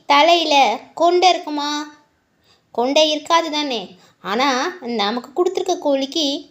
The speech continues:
தலையில கொண்டை இருக்குமா? அப்ப நம்ம என்ன பண்ணணும்? அந்த கொண்டைய சர்க்கிள் பண்ணுங்க. பண்ணிட்டீங்களா?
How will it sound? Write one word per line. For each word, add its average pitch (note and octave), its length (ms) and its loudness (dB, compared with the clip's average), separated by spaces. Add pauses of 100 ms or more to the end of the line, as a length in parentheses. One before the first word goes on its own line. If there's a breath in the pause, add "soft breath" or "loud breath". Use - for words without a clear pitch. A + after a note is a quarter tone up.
தலையில A#3 680 2 (180)
கொண்டை D#4 340 2
இருக்குமா? A3+ 380 -4 (420 soft breath)
அப்ப D4 140 -6
நம்ம D4+ 200 -2
என்ன D#4 160 0
பண்ணணும்? E4 260 -2
அந்த D#4+ 260 -2
கொண்டைய D#4+ 680 4 (760)
சர்க்கிள் E4+ 340 2
பண்ணுங்க. D#4+ 320 -2 (760)
பண்ணிட்டீங்களா? B3 760 -2